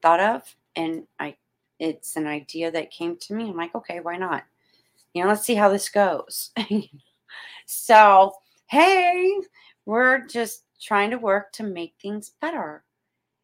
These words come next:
And of course, there are m-,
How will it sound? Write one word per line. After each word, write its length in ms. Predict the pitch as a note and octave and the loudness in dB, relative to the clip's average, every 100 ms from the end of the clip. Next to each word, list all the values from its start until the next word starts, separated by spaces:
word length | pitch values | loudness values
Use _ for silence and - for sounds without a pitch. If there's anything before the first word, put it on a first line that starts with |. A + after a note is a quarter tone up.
| _ - | _ -6
And 200 | A3 A3 | -4 -6
of 180 | G3+ _ | -10 _
course, 840 | - C#4+ C#4 F3+ F3+ - - - _ _ _ _ _ _ _ _ _ F3+ | -8 -4 -4 -4 -8 -14 -14 -18 _ _ _ _ _ _ _ _ _ -4
there 320 | A3 A#3 - | 0 0 2
are 560 | A#3 G#3+ G3+ G3 F#3 F3+ _ _ _ _ _ _ _ _ - | 2 4 4 2 -2 -6 _ _ _ _ _ _ _ _ -14
m-, 360 | F3 G3+ G#3 | -6 -4 -4